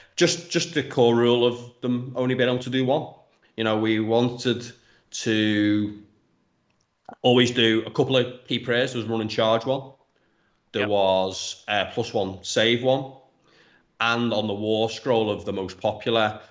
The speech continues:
Speaker 1: uh, priest, the Smiter on Foot, he had a reroll all wounds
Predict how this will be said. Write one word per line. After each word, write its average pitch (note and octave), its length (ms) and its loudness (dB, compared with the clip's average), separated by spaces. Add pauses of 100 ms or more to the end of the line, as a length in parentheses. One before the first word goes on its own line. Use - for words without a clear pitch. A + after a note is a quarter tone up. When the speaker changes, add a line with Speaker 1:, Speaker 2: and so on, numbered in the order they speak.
(280)
Speaker 1:
uh, G2 260 -2
priest, - 300 -8
the F#2 100 -6
Smiter G2 480 -4
on F2+ 120 -4
Foot, A2 320 0
he A2+ 80 0
had G2 160 0
a F#2+ 60 -2
reroll F#2+ 720 0
all F2+ 500 0
wounds F#2 560 0